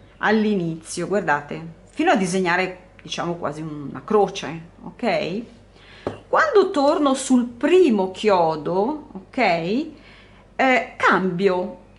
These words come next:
cambio il modo di, eh, disporre il filo davanti al chiodo. Da questo secondo giro in poi sarà sempre così,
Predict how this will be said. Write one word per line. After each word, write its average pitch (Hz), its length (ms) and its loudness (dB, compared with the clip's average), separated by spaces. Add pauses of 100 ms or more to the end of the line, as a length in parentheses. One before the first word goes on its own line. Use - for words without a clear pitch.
(220)
cambio 440 440 4
il 320 60 2
modo 240 420 6
di, 214 420 -2 (220)
eh, 208 480 4
disporre 233 440 4
il 202 40 -2
filo 151 480 -4
davanti 160 760 0
al 165 260 -2
chiodo. 143 800 -2
Da 165 220 -4
questo 349 360 0
secondo 190 600 -2
giro 170 540 -6
in 226 340 0
poi 151 400 0
sarà 254 320 0
sempre 240 540 -2
così, 175 400 -4